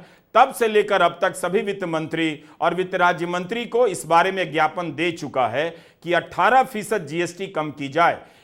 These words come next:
इस संगठन के नेता दिवंगत वित्त मंत्री अरुण जेटली से भी मिल चुके हैं और मौजूदा वित्त मंत्री निर्मला सीतारमण से भी।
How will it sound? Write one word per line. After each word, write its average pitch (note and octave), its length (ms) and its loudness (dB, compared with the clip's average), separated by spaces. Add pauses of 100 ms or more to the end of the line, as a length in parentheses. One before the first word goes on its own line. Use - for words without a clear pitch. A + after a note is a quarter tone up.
(100)
इस F#3+ 220 -4
संगठन G#3 580 0
के G3 120 -2
नेता E3+ 480 0
दिवंगत G3 540 -2
वित्त E3+ 200 -8
मंत्री F#3 420 -2
अरुण D#3+ 320 -4
जेटली D#3+ 360 -6
से G#3 140 -2
भी G3+ 120 -2
मिल F3 200 -6
चुके D#3+ 260 -8
हैं F3+ 320 -6 (260)
और G#3 220 4
मौजूदा F#3+ 460 4
वित्त E3 220 -4
मंत्री F3 400 -4
निर्मला D#3 480 2 (260)
सीतारमण D#3+ 640 0
से C#3 240 -6
भी। D#3 240 -4